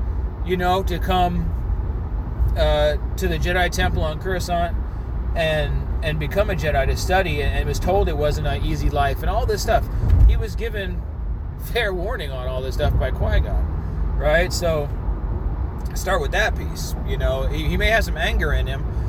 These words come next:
but he, he was raised right, so he knows right from wrong, all this stuff. He's, he's, he's, he's there. Now he moves on, and he gets older.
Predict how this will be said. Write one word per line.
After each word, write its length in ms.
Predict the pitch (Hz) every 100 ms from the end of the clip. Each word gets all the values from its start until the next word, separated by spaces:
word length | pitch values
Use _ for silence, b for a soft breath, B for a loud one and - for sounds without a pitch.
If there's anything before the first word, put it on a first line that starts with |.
| B
but 100 | 170
he, 100 | 175
he 140 | 170 165
was 220 | 156 135
raised 360 | - 170 180 165
right, 180 | 165
so 80 | -
he 60 | 170
knows 240 | 156 160
right 180 | 160 156
from 160 | - 151
wrong, 140 | 143
all 200 | 180 220
this 160 | 202 -
stuff. 240 | 147 -
He's, 140 | 147
he's, 220 | 147 151 -
he's, 340 | - - -
he's 200 | 143 143
there. 280 | 143 123 - B B -
Now 160 | - 233
he 120 | 240
moves 280 | 226 220 202
on, 760 | 185 175 180 190 - - - -
and 920 | 185 180 175 170 - - - - - -
he 60 |
gets 160 | 190 185
older. 580 | 180 175 170 165 190